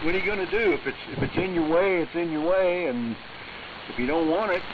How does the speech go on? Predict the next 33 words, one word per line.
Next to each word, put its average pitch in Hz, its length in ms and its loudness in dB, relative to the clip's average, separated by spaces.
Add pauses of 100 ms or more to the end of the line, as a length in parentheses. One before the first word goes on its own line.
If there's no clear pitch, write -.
(720)
and 113 100 -2
you 113 60 0
can't 156 240 0 (100)
sell 208 220 2
it, 165 60 -2 (200)
what 127 100 -2
else 151 180 0
are 165 80 -8
you 151 60 -10 (100)
gonna 156 140 -8
do? 185 200 -4 (500)
<laughs> 208 100 0 (180)
It 208 80 -8
makes 160 260 -2
total 190 340 2
sense 202 220 -2
to - 180 -4
me. 202 220 -4 (880)
But, 143 280 -2
uh, 143 60 0 (160)
anyway, 208 460 2
uh, 151 180 4
thanks 220 260 0
for 208 100 2
the 147 340 4 (600)
story 190 320 -2
on 131 180 -2
that, 127 180 -2 (160)
uh, 120 300 0 (100)
what 139 100 -10
is 110 140 -12
the 131 140 -4
H 143 100 -6